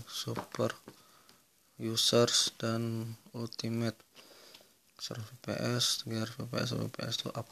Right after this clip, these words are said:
to semua. Ini ada promonya, bayar tiga bulan gratis satu bulan. Jadi pembayaran, pembayaran tiga bulan di awal gratis satu bulan berikutnya.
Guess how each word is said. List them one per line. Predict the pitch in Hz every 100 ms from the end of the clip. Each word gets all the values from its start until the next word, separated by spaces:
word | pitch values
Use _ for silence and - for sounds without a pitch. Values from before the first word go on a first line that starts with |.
| -
to | 113
semua. | - 120 113 113 117 - _ - - - - - - _ 110
Ini | 113 120 123 113
ada | 113
promonya, | - 117 113 113 120 123
bayar | 117 113
tiga | - 127 113
bulan | 117 113 113 120
gratis | 117 113 110 - 117 -
satu | 110 113
bulan. | 110 110 110 107
Jadi | 107 110 113 -
pembayaran, | 110 110 110 - 110 110 110 117 127 127 - - - - - _
pembayaran | - 110 110 113
tiga | 123 113 113 113
bulan | 113 110 113 110 113 113 113 117
di | 120 117
awal | - 110 113 117 120 117
gratis | - 113 - 120 -
satu | 113 113
bulan | 117 113 113
berikutnya. | 113 113 - 107 - 110 110